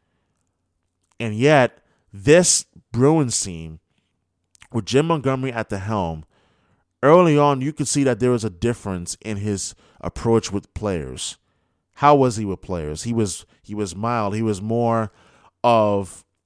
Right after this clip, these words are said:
complimentary, not, not to the point where he coddled the players, no. But instead of being the, the brutally honest and downright, like, harsh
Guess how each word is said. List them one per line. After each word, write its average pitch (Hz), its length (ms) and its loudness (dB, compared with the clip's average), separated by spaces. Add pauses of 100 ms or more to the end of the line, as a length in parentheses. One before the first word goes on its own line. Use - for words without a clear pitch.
(240)
complimentary, 127 840 -6
not, 117 440 -4
not 127 220 0
to - 80 -10
the 120 80 -4
point 123 340 -8
where 107 500 -2 (260)
he 120 120 -14
coddled 139 520 2
the 104 80 -6
players, 87 460 -4
no. 90 580 -4 (680)
But 127 160 4
instead 156 340 2
of 139 140 2
being 139 380 -2
the, 117 180 2
the 110 160 -8
brutally 139 720 0
honest 123 540 -2
and 104 400 -8 (1160)
downright, 135 720 4 (640)
like, 110 200 -2
harsh 131 600 6